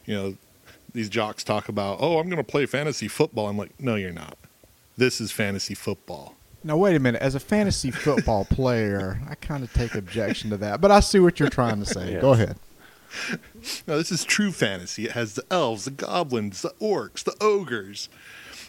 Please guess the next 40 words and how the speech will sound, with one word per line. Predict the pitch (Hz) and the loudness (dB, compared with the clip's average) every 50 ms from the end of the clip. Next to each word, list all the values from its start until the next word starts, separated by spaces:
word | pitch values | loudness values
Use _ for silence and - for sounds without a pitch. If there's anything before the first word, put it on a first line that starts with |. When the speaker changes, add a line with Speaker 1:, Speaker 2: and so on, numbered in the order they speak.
| - - - | -12 2 2
Speaker 2:
Is | 160 147 | 6 6
it | 180 170 - | 6 6 8
the | 160 135 | 8 6
Warhammer | 131 143 160 175 170 175 185 180 185 185 185 180 170 - - | 8 8 8 6 6 6 4 2 4 4 4 2 2 0 2
world? | 175 170 175 175 175 170 - - - | 4 4 6 6 4 2 -2 -2 0
Speaker 1:
It | 135 127 131 | 0 2 2
is | 135 123 | 0 2
the | 127 139 | 2 2
Warhammer | 127 123 120 113 98 101 92 92 90 90 90 | 2 4 2 0 -2 -4 -6 -6 -6 -6 -6
world. | 87 78 76 - - - - - - - _ _ - - | -8 -8 -10 -14 -16 -20 -20 -20 -20 -20 _ _ -4 2
Speaker 2:
Okay. | - 135 - - 104 92 | 2 2 4 4 2 2
Speaker 1:
But | 113 113 - 117 | 2 0 0 -2
it's | 120 110 - - - - - - - - _ _ _ - | -4 -2 0 -2 -2 -2 -2 -6 -12 -20 _ _ _ -8
slightly | - - - 160 165 170 170 165 165 139 117 | -6 -4 2 2 2 2 2 -2 -4 -4 -4
different | 101 95 - 143 147 143 - - 120 110 101 - 107 | -8 -2 2 2 2 2 2 -2 -4 -4 -4 -4 -8
because | 110 104 - - 131 120 117 110 113 110 110 101 98 - - - - - _ - | -10 -10 -6 -2 0 0 0 0 0 -2 -6 -6 -8 -8 -10 -10 -10 -12 _ -2
things | - 147 147 143 127 | 0 0 0 0 -2
are | 127 113 | -2 -4
fought | - - 135 123 123 117 | -2 0 0 0 0 0
on | 113 110 107 107 | -2 -2 -2 -2
the | 107 104 101 98 95 95 _ _ _ _ _ _ | -2 -2 -4 -4 -6 -8 _ _ _ _ _ _
football | - - 170 151 - 120 104 92 | 0 0 0 0 2 0 -2 -2
pitch | - - - 101 98 98 - - | -2 -4 -4 -4 -4 -4 -2 -4
as | 101 95 | -4 -4
opposed | 98 95 - - 110 101 101 101 - - | -4 -10 -6 -4 -2 -2 -2 -4 -6 -8
to | 104 | -8
the | 95 | -4
battlefield. | 87 107 104 104 98 90 82 - - - - - - - - _ _ _ _ - - _ _ _ _ - - | -2 0 0 0 -2 -6 -8 -12 -16 -18 -20 -20 -20 -20 -20 _ _ _ _ -20 -20 _ _ _ _ -8 -6
Speaker 3:
Okay, | 104 - - 120 104 95 | -6 -2 0 0 0 0
so | - - 107 98 95 | 2 2 4 4 4
is | 101 104 104 101 98 101 | 2 2 0 0 2 2
it | 95 95 - _ - | 0 -2 -2 _ -6
kinda | - 117 107 104 104 | 0 2 2 4 2
like | 107 104 101 _ | 0 -2 -2 _
it's | - - | -10 -2
got | - 101 - _ | -2 -2 -2 _
the | - 95 | -6 -8
same | - - 117 107 107 107 | -6 -4 -4 -4 -4 -6
goals | 98 - 98 95 98 107 113 123 131 127 - - | -6 -2 0 2 2 4 2 2 0 -2 -2 -2
where | 107 101 95 87 | 0 2 2 0